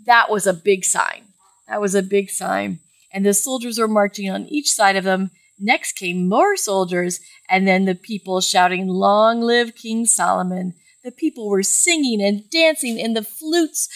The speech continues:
were playing, and they were shouting so loudly that the earth echoed with the noise.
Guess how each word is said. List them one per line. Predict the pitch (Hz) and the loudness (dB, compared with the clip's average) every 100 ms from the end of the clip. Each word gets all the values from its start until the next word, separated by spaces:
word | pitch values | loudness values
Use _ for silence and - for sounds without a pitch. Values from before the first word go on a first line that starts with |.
| - - - | -10 -10 -4
were | 254 | -4
playing, | - 285 277 262 240 - | -4 0 2 2 0 0
and | 233 233 226 | -2 -2 0
they | 247 | -2
were | 233 240 | 0 -2
shouting | - 320 294 269 | 2 4 4 2
so | 262 - 330 359 | 2 4 4 4
loudly | 269 214 208 202 202 - - _ | 4 4 2 0 0 -6 -20 _
that | 196 185 | -8 -8
the | 196 - - | -8 -12 0
earth | 392 427 - _ _ - | 2 0 -4 _ _ -16
echoed | 262 233 196 190 190 | -10 -4 -2 -2 -2
with | 208 208 - | -2 -4 -4
the | 208 | -2
noise. | 202 190 185 180 180 | 0 2 2 0 -4